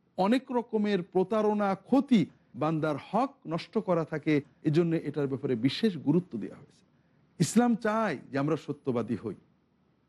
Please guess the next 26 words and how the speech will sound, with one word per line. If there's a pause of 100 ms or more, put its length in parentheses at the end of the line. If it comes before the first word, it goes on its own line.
(300)
এমনকি
নিজের
মনের
সাথে
নিজে
যে
কথাটা
বলি,
এটাতেও
আমরা (380)
সত্যবাদী
হতে
হবে,
এটা
ইসলামের
নির্দেশনা। (260)
আর
এই
জন্যই
তো (260)
ব্যক্তি
কারোর
সাথে
কোনো
ওয়াদা
করেনি,